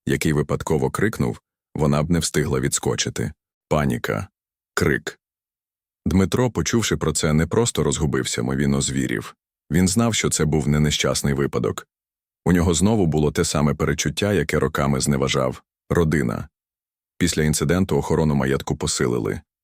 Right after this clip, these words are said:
Нові камери, нові люди, постійне спостереження. Дмитро сам особисто перевіряв усі записи відеоспостереження. Він не дозволяв Софії ходити самій навіть на кухню,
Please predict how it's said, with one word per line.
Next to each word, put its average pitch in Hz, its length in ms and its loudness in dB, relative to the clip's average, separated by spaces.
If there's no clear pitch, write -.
Нові 85 240 2
камери, 67 520 -2
нові 78 260 2
люди, 69 400 -2
постійне 78 460 0
спостереження. 65 840 -2
Дмитро 82 420 2
сам 90 280 0
особисто 78 500 -2
перевіряв 73 540 0
усі 82 280 -2
записи 73 500 -2
відеоспостереження. 65 1160 -2
Він 71 220 0
не 73 80 2
дозволяв 69 460 0
Софії 71 420 -2
ходити 73 420 -2
самій 71 340 -2
навіть 69 300 -2
на 73 100 0
кухню, - 460 -2